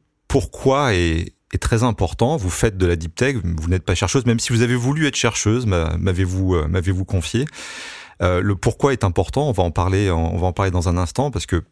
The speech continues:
finalement, parmi les invités du, du Déclic, euh, vous êtes peut-être celle pour laquelle le pourquoi prend, euh, autant de place, et on va le découvrir ensemble, euh, de, de quelle manière. Euh, votre société s'appelle Atmos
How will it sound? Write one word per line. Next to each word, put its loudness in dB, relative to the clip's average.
finalement, 0
parmi 2
les 2
invités 0
du, -2
du -4
Déclic, -4
euh, 2
vous 0
êtes -2
peut-être 0
celle 0
pour 0
laquelle 0
le 2
pourquoi 0
prend, 0
euh, 2
autant 2
de -2
place, -2
et 2
on 2
va 4
le 0
découvrir 0
ensemble, 0
euh, -4
de, 0
de 0
quelle 2
manière. 0
Euh, 0
votre 0
société 0
s'appelle 0
Atmos 0